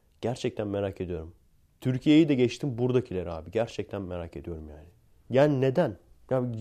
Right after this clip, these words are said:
bir şekilde para kazanıyor olmaları lazım bu adamların. Nereden para kazanıyorlar acaba? Neyden para kazanıyorlar? Üyelerinden aylık aidat falan mı alıyorlar acaba? "Siz bize aidat verin, biz size komünistlik yapalım." falan diye.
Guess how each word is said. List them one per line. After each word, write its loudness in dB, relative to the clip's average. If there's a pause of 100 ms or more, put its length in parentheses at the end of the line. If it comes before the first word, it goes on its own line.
bir -4
şekilde 0
para 4
kazanıyor 2
olmaları 2
lazım 2
bu 2
adamların. -6 (640)
Nereden 2
para -4
kazanıyorlar -10
acaba? -14 (320)
Neyden 0
para -4
kazanıyorlar? -10 (920)
Üyelerinden 2
aylık -2
aidat 0
falan 2
mı 0
alıyorlar -4
acaba? -12 (480)
"Siz -8
bize 0
aidat 2
verin, -2
biz -6
size -4
komünistlik -6
yapalım." -8
falan -8
diye. -14